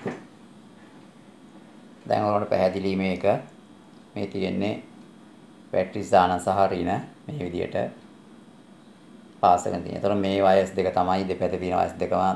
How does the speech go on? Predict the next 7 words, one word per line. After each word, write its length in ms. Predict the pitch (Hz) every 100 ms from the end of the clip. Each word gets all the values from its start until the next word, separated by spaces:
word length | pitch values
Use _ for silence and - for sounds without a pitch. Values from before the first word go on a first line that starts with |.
| -
තමයි, 400 | 87 90 104 - -
අ, 200 | 101 90
වෝල්ටේජ් 480 | 92 95 95 90 -
අවුට් 280 | 90 90
කරන 200 | 95 85
වයර්ස් 300 | 82 82 92 -
දෙක. 160 | 92